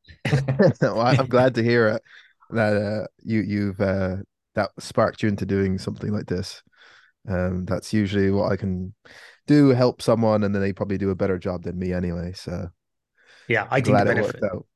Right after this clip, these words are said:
Speaker 2: the benefit is just having the conversations, uh, irrespective of who's listening. I think it's just a, it's actually a bit of a,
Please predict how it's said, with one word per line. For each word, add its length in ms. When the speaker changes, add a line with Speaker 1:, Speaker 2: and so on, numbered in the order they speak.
Speaker 2:
the 60
benefit 320
is 100
just 120
having 160
the 80
conversations, 720
uh, 120
irrespective 500
of 100
who's 180
listening. 300
I 80
think 180
it's 140
just 160
a, 160
it's 120
actually 200
a 60
bit 100
of 80
a, 220